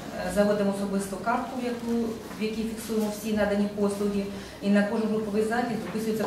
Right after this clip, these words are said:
путівка з реєстраційним номером, яка збережеться в цій установі, де був захід проведений. Першим спецформуванням,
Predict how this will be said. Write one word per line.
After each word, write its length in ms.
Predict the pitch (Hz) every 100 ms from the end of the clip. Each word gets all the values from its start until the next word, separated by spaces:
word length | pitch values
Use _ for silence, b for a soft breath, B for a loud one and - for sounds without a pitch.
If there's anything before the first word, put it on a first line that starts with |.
| 196
путівка 420 | - 165 160 156
з 40 | 156
реєстраційним 480 | 165 - - 180 180 220
номером, 300 | 262 254 226 180
яка 100 | 190 -
збережеться 340 | 190 - -
в 60 | -
цій 100 | 185
установі, 300 | - 220 254 185
де 60 | 180 185
був 100 | 196 - -
захід 220 | 190 185 -
проведений. 500 | 175 165 151 - - - - - - B B B B -
Першим 240 | 233 233 -
спецформуванням, 720 | 240 240 233 233 262 285 226